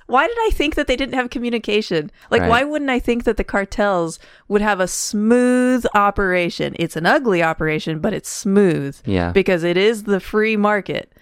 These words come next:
Speaker 2: Yeah.
Speaker 1: It's a bad market, but it's free. And so they are efficient,
Speaker 2: Yeah.
Speaker 1: right? And so they're not gonna be doing these trips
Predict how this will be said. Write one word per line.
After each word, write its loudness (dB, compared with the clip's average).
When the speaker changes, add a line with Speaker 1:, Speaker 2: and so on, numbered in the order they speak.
Speaker 2:
Yeah. 0
Speaker 1:
It's 2
a 4
bad 2
market, -2
but 2
it's -4
free. 0
And -6
so -2
they 0
are -4
efficient, -4
Speaker 2:
Yeah. 0
Speaker 1:
right? 2
And -4
so 2
they're 2
not -2
gonna 0
be -2
doing 2
these -2
trips 0